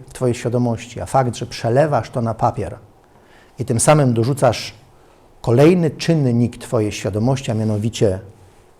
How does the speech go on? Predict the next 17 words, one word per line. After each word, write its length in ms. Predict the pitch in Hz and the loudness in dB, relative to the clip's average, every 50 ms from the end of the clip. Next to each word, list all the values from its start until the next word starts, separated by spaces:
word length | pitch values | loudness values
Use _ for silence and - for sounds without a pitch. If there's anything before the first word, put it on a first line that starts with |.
| _ _ - | _ _ -6
widzisz 580 | 101 101 135 220 214 131 101 95 90 - - - | -4 0 2 2 2 2 0 -6 -6 -8 -10 -10
to, 200 | - - 90 - - - _ _ _ _ _ _ _ - - | -10 -12 -12 -12 -20 -20 _ _ _ _ _ _ _ -10 -8
nie 140 | 101 101 98 | -8 -6 -2
tylko 300 | - 127 120 120 - 101 | 0 0 0 0 0 0
więc 240 | 107 107 104 - | 0 0 -2 -2
to 100 | - 110 | -2 -4
odbyło 340 | 104 98 98 117 127 120 120 | -2 0 2 2 4 4 4
się 120 | - - 113 | 2 0 -4
w 40 | |
twojej 220 | - - 127 113 101 | -2 0 0 0 2
głowie, 340 | 107 123 147 151 147 120 104 | 4 4 4 6 4 4 4
ale 120 | 101 104 | 2 2
również 300 | 107 107 107 113 104 - | 0 0 -2 -2 -4 -2
teraz 320 | - 123 113 107 101 - | -2 0 0 0 0 -2
rejestrujesz 720 | 98 113 127 131 123 120 - - 180 185 160 110 92 - | 0 2 4 4 4 2 0 -2 0 0 0 0 -2 -4
to 120 | - 98 95 | -8 -8 -6
wizualnie 720 | 98 127 131 120 127 101 90 87 82 80 90 117 156 | -4 -4 -2 0 0 0 -2 -2 -4 -6 -8 -8 -10